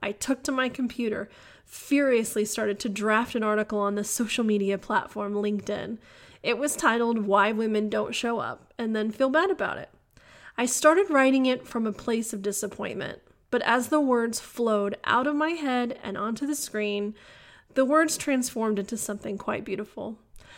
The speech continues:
I was sympathizing with them, citing reasons for why they were not showing up, offering real-world advice on how to stop falling into that guilt trap.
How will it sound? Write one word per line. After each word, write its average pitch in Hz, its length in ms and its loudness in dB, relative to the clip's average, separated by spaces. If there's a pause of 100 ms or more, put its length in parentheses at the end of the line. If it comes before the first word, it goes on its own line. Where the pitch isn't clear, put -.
(140)
I 233 140 2
was 240 180 2
sympathizing 208 920 2
with 202 180 -4
them, 190 340 -6
citing 247 540 4
reasons 247 640 4
for 202 340 0
why 226 720 -4
they 269 160 0
were 233 400 -2
not 226 380 -2
showing 240 360 -2
up, 262 360 -2 (480)
offering 294 500 4
real-world 269 640 4
advice 233 440 -2
on 214 100 0
how 226 160 -2
to 247 80 -4
stop 247 300 -2
falling 247 540 0
into 247 200 0
that 240 260 -4
guilt 285 240 0
trap. - 420 -10